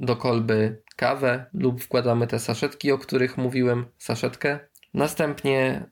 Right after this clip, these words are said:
naciskamy przycisk robienia kawy, na przykład drugi, bo to jest podwójne espresso i to możemy sobie zagospodarować jako większa kawa po prostu. I trzymamy go do tego momentu, w którym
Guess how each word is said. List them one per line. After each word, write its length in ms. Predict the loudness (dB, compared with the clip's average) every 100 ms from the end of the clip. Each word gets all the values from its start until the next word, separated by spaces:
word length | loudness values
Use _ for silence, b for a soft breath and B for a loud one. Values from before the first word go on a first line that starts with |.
| -4
naciskamy 680 | 0 0 -2 -2 0 2 0
przycisk 420 | -2 -4 -4 -2
robienia 400 | 0 2 2 0
kawy, 600 | 0 0 2 2 0 -4 -4
na 80 | -4
przykład 400 | -2 0 0 2
drugi, 640 | 2 2 2 0 0 -2 -6
bo 100 | -2
to 120 | 0
jest 320 | 2 0 -2
podwójne 440 | -4 2 4 4 0
espresso 600 | -4 -2 -2 -2 -2 0
i 120 | 0
to 120 | 0
możemy 320 | 2 2 2
sobie 280 | 2 0 0
zagospodarować 840 | 2 0 -2 -2 0 2 2 2 -2
jako 220 | -2 -2
większa 360 | 0 0 -2 -4
kawa 300 | -2 0 -2
po 80 |
prostu. 540 | -2 -2 -2 -2 -2 -4 b b b b
I 120 | -4 -2
trzymamy 500 | 0 2 2 2 2
go 160 | 2
do 140 | 4 2
tego 300 | 2 0 2
momentu, 840 | 2 2 0 0 2 2 0 -10 _
w 60 | -16
którym 580 | -2 0 2 2 0